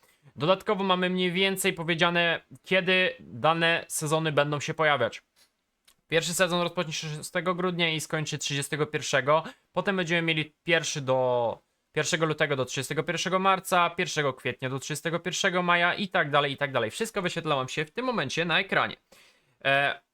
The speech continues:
generalnie sezony będą trwać plus minus miesiąc, półtorej do dwóch. Także moim zdaniem mega spoko, bo będzie to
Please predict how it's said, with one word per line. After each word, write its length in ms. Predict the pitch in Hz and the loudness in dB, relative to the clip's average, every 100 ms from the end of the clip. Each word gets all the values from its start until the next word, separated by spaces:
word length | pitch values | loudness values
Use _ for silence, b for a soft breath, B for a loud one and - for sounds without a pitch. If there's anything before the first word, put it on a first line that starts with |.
| _ 127 | _ -2
generalnie 720 | 180 233 226 190 170 190 - _ _ _ _ _ _ | 2 4 4 4 2 0 -2 _ _ _ _ _ _
sezony 400 | - 202 214 214 | -4 2 2 4
będą 260 | 202 196 190 | 2 2 -2
trwać 360 | - 190 180 - _ _ _ | 2 0 0 -10 _ _ _
plus 360 | 214 233 233 185 | 2 4 4 0
minus 600 | 208 202 202 190 - _ _ | 0 0 0 0 -4 _ _
miesiąc, 840 | 143 170 196 - 202 196 190 - _ _ _ - | -2 2 2 4 2 2 -2 -10 _ _ _ -6
półtorej 720 | 165 170 185 180 170 170 127 | -4 0 2 4 4 2 0
do 180 | 123 160 | 0 0
dwóch. 500 | 123 151 165 - - _ _ _ _ _ _ _ - - | 0 0 0 -2 -14 _ _ _ _ _ _ _ -20 -4
Także 400 | 156 151 180 170 139 | -2 2 2 2 2
moim 220 | 165 170 | 0 2
zdaniem 320 | 175 170 165 | 2 2 0
mega 220 | 175 160 | 2 2
spoko, 440 | - 170 151 170 156 | 2 -2 2 0 2
bo 180 | 151 | 0
będzie 200 | 156 151 | -2 -4
to 160 | 143 | -8